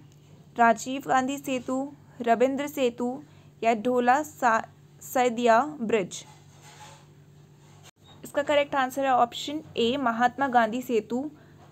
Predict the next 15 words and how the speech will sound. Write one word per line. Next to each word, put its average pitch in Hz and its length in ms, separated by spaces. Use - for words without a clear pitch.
But 247 260
अगर 254 280
हम 277 180
लॉन्गेस्ट 247 380
देखें, 254 200
ऑप्शन 240 420
के 294 80
हिसाब 269 260
से 269 140
ये 254 140
करेक्ट 254 340
है, 302 200
ठीक 269 160
है, 302 80
लेकिन 269 320